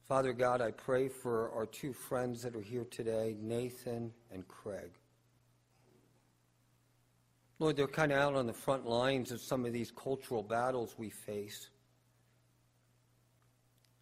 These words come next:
And Lord, we pray that you would just anoint them in a special way for the work that you have called them to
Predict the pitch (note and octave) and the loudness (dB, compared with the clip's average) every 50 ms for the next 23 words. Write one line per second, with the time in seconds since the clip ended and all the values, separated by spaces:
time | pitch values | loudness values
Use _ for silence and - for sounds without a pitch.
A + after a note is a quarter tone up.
0 | _ _ _ _ _ _ _ _ _ _ _ _ - A2+ A#2+ A#2+ B2 C3 C3 C3 | _ _ _ _ _ _ _ _ _ _ _ _ -6 -4 -2 0 2 2 2 2
1 | A#2 A#2 C3+ C3+ - - - C#3 C3 C3 C3+ C3 B2+ A#2 A#2+ A#2 B2 C#3 D3+ C#3+ | 2 0 -2 -2 -4 -4 0 4 4 4 4 4 0 -2 -2 -4 -2 -2 -2 -2
2 | A#2+ A2 - B2+ A#2+ - - A#2 A2 A2 A2 A2 A#2 A#2+ C3 C3+ C#3 C3 - - | -4 -4 -4 -6 -6 -4 -2 -2 -2 0 0 0 0 0 0 -2 -2 -4 -4 -4
3 | B2+ B2+ A#2+ A2+ G#2 G#2 - - - - B2 A#2+ A#2 - B2 A2 G#2 A2 A2+ A2+ | -2 -2 -2 -4 -6 -8 -10 -8 -4 -4 -4 -4 -4 -6 -6 -6 -2 -2 0 0
4 | A2+ A#2+ A#2 - - - F#2+ F#2 F2+ G2 G#2 A2 A#2 A#2+ - - G#2+ - G#2+ G#2+ | 0 -2 -4 -8 -10 -8 -8 -8 -6 -4 -2 -2 -2 -2 -4 -10 -14 -8 -6 -4
5 | A2 F#2+ F#2+ - - - - A#2 A#2 A#2 G#2+ G#2+ G#2+ F#2+ - - | -4 -4 -6 -10 -14 -8 -4 -2 -2 -2 -2 -4 -8 -8 -10 -14